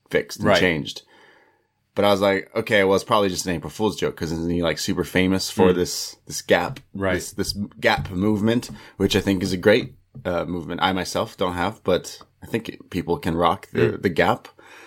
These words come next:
Speaker 1: Uh, so I haven't looked if this was real or not, but I'm
Speaker 2: Right.
Speaker 1: pretty sure it's, it's, it's a April Fool's joke. Has there any, did anyone say they're pregnant
Speaker 2: Uh,
Speaker 1: on your feed?
Speaker 2: <laughs> uh, no, I've not seen anything yet. Uh, I've not really been on, online today, but there was one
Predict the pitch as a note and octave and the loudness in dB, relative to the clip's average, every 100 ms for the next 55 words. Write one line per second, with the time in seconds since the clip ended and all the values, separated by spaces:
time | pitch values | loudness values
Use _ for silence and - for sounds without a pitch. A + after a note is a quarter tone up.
0 | - - - G2+ G2+ G2+ - - A#2 A2+ | -20 -8 2 4 4 2 -2 -2 2 4
1 | C#3 B2 B2+ B2+ G#2+ - A2+ - F#2+ D#2+ | 4 4 2 2 -2 0 -2 -2 -6 -2
2 | A2 C3 F#2 E2 D#2 A#2 G2+ F#2+ C#3 C#3+ | 2 2 2 -2 -2 0 0 0 2 4
3 | G#2+ B2 G#2+ E2 - - - F#2 - - | 4 4 4 2 -6 -10 -2 -2 -2 -6
4 | F2+ F2 E2+ E2+ - F2 E2+ F2+ F#2+ - | -4 -2 2 2 2 0 -2 0 0 2
5 | D2+ D2+ G2+ F#2+ G2+ G2+ G2 F#2+ F2+ G#2 | 2 2 0 2 2 0 -2 -4 -4 -4
6 | - G#2+ A#2 A2+ G#2 A2 A2 G#2 A#2+ A#2+ | 0 2 2 0 2 2 2 2 0 2
7 | C3 - _ - G#2 B2+ C3 A3 D3 F3+ | -2 -6 _ -2 0 4 4 4 4 4
8 | F#3 E3+ D3+ D3 F3 F3 F3 G3+ A3+ - | 4 4 4 2 2 4 2 2 0 2
9 | F#3 E3+ D3+ C#3 B2+ A2 G#2+ G2 - G#2+ | 2 4 2 0 0 2 2 2 0 2
10 | G#2 A#2 C3+ A#2 G#2+ G2+ G#2 G2+ F#2+ F#2+ | 2 2 -2 -2 -4 -2 -2 -2 -2 -6
11 | G2+ - G#2+ G2+ A2 G#2+ G#2+ G2 F2+ F2 | -8 -4 0 2 2 0 -4 -4 -2 -4
12 | - G#2 - - A#2 A#2+ C3 C#3+ - A#2 | -4 -6 -6 -4 2 4 4 2 2 2
13 | G#2+ G2+ | 2 -2